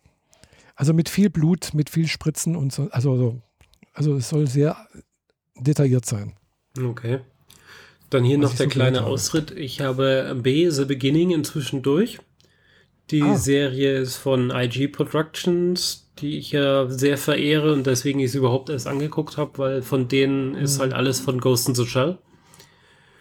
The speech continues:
Speaker 1: Mhm.
Speaker 2: Und, ähm, da, die ist komplett auf Netflix und es kommt auch eine zweite Staffel. Ich hab, glaub ich, in der letzten Folge kurz darüber gesprochen, dass
Speaker 1: Ja,
Speaker 2: ich das
Speaker 1: so.
Speaker 2: angefangen hab.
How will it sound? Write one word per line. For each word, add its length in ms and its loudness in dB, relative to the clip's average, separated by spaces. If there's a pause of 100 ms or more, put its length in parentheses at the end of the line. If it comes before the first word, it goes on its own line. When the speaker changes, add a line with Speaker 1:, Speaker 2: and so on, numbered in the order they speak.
(300)
Speaker 1:
Mhm. 400 -4
Speaker 2:
Und, 720 2
ähm, 720 -6
da, 320 0 (580)
die 140 0
ist 140 0
komplett 360 0
auf 160 -2
Netflix 580 0 (460)
und 220 0
es 160 -4
kommt 240 -2
auch 160 -2
eine 100 0
zweite 320 0
Staffel. 400 2
Ich 100 0
hab, 220 -6
glaub 180 -2
ich, 120 -6
in 60 0
der 80 4
letzten 420 0
Folge 400 0
kurz 380 -2
darüber 400 0
gesprochen, 440 -6
dass 140 2
Speaker 1:
Ja, 80 2
Speaker 2:
ich 40 4
das 120 0
Speaker 1:
so. 60 -2
Speaker 2:
angefangen 460 0
hab. 200 -2